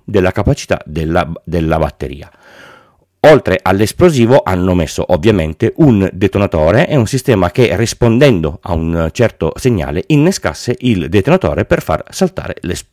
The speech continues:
l'esplosivo. Fatto questo, i dispositivi sono, sono stati fatti a-, eh, arrivare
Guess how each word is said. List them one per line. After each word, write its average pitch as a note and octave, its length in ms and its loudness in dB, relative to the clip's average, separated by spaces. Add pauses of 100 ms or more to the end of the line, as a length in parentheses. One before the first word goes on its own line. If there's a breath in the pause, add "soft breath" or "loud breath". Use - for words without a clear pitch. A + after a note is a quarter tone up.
(140)
l'esplosivo. E2 720 -2 (800 loud breath)
Fatto - 260 0
questo, G2 360 0
i A#2+ 80 0
dispositivi B2 560 -2
sono, G#2 520 0
sono F#2+ 340 0
stati - 220 -6
fatti - 280 -6 (240)
a-, - 160 -12 (220)
eh, A2+ 320 -6
arrivare G2 640 2